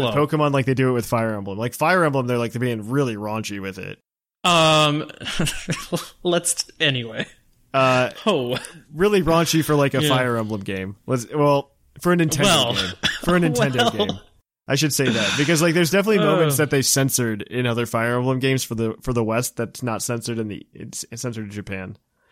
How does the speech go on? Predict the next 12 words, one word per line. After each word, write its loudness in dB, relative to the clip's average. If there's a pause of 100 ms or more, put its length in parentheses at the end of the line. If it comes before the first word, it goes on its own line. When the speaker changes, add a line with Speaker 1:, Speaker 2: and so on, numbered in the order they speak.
Speaker 2:
Yeah, -4
Speaker 1:
So, -2
Speaker 2:
somewhat. -2 (460)
Speaker 1:
uh, 0 (200)
yeah, -4
it, -2
it's -2
not, 2
it's -2
not 2
super 2
tame. -4